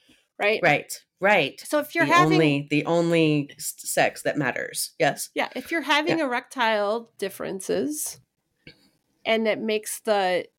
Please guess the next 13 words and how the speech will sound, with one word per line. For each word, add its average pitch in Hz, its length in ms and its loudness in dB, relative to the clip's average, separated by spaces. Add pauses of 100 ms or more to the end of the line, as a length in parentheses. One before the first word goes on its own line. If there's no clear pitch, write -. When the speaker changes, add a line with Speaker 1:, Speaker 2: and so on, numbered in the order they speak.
Speaker 1:
the 202 160 -2
real 208 320 0
sex - 520 -6 (100)
hard 208 260 -2
to 202 100 -6
get 196 260 -6
to, 202 380 -8 (600)
right? 180 260 0
Speaker 2:
Mm. 175 300 4 (2250)
Speaker 1:
We 208 120 -4
stop 214 320 0
having 349 340 0
sex? - 680 -6